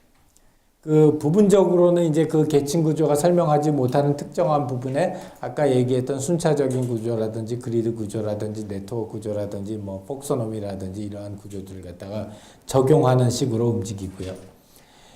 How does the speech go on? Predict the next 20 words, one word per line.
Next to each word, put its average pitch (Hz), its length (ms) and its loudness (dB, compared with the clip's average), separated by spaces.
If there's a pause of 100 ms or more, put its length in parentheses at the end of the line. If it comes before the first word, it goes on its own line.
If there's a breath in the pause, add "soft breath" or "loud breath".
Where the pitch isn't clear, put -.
이 131 300 2
전반적인 165 880 4 (260 loud breath)
그 135 340 2
계층 139 420 4
구조를 151 380 4
갖다가 143 300 0
결정할 131 540 -2
때 139 120 -4
제일 127 440 0
중요한 131 760 0
요소 117 340 0
중에 120 180 -4
하나는 139 640 -2 (1120)
깊이를 175 560 0
얼마나 123 420 2
가져가고 110 680 -4 (920 soft breath)
넓이를 127 560 2
얼마나 101 440 -4
가져갈 87 400 -10
거냐. 82 300 -16